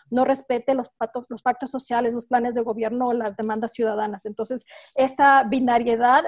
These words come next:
es, es, digamos, la consecuencia de este desgastar e instalar y además simplificar la política. Pero además, eh, tú me preguntas, eh, ¿la derecha ha resuelto sus, sus disputas? Yo te preguntaría,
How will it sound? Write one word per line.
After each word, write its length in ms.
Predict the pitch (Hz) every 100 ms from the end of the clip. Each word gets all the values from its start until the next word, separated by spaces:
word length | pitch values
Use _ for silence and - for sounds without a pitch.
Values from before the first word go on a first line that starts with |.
| -
es, 320 | 247 247 -
es, 480 | 247 240 240 233 - -
digamos, 320 | 233 226 247
la 80 | 240
consecuencia 960 | - 247 262 - 262 277 277 311 320 233
de 200 | 226 233
este 240 | - 277
desgastar 640 | 254 240 233 220 - 247 269
e 60 |
instalar 600 | 254 240 233 226 214 240 294
y 40 |
además 320 | 240 226 254
simplificar 600 | - 240 220 233 - 233
la 140 | 220 214
política. 520 | 226 226 - - 240 _ _ - - -
Pero 160 | 359
además, 500 | 349 349 359 392 415 - _ _ _ _ _ _ _
eh, 500 | 262 240 240 233 240 240
tú 80 |
me 120 | 285 269
preguntas, 600 | 277 330 320 359 359 - -
eh, 300 | 240 233 -
¿la 180 | 254 247
derecha 380 | 262 339 339
ha 40 | 339
resuelto 760 | 277 247 311 320 311 320 240
sus, 320 | 226 - 233 -
sus 160 | 254
disputas? 560 | 262 247 339 381 392 -
Yo 120 | 269
te 100 | 320
preguntaría, 580 | 320 311 269 285 285 302